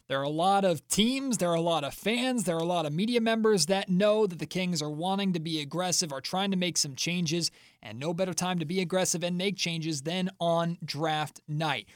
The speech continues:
We still have so much more of our conversation that you have to listen to. It's coming on tomorrow's episode of Locked On Kings. We'll really dive into the trade value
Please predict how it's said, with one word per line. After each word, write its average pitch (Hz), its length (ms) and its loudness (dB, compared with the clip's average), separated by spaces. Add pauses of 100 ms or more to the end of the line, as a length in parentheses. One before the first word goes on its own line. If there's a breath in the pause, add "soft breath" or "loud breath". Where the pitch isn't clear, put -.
(100)
We 220 140 2
still 269 180 6
have 202 140 6
so 220 260 6
much 226 220 0
more 190 200 4
of 165 100 2
our 175 120 4
conversation 165 840 0 (140 soft breath)
that 147 120 -2
you 175 320 0
have 165 240 -2
to 160 60 -6
listen 156 320 0
to. 110 140 -12
It's 113 140 -6
coming 233 400 0
on 175 160 2
tomorrow's 180 640 2
episode 160 320 0
of 151 80 -4
Locked 156 260 -2
On 147 140 -2
Kings. 156 280 -8
We'll 180 140 0
really 190 380 0
dive 165 400 0
into 160 240 -4
the 147 100 -8
trade 180 440 -4
value 147 400 2